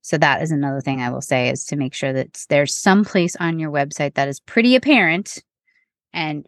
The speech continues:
preferably on each page. So, you know, on your homepage, on your About Me, on your blog posts, on your services page. And with my, I know with mine, um, in my theme, it's, like, right up at the top, uh,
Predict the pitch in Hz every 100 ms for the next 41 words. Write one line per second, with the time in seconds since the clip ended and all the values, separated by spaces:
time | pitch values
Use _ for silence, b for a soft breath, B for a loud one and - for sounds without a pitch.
0 | _ 208 - 226 208 196 170 185 202 202
1 | - 220 196 151 156 - - 151 147 139
2 | 170 151 147 175 180 180 170 170 143 143
3 | 143 127 123 - 175 175 165 151 147 143
4 | 139 156 139 135 143 151 156 160 160 147
5 | 147 143 - _ - 139 135 139 131 131
6 | 139 - - - 160 151 156 151 151 147
7 | 143 - 156 151 143 135 139 135 170 165
8 | 151 190 175 202 214 202 175 214 202 160
9 | 165 208 143 143 B B B _ 175 170
10 | 156 156 160 175 160 156 - 180 185 143
11 | 143 - - _ 196 214 180 160 165 160
12 | 214 220 202 160 - 104 - _ _ _
13 | _ _ _ _ 160 131 123 113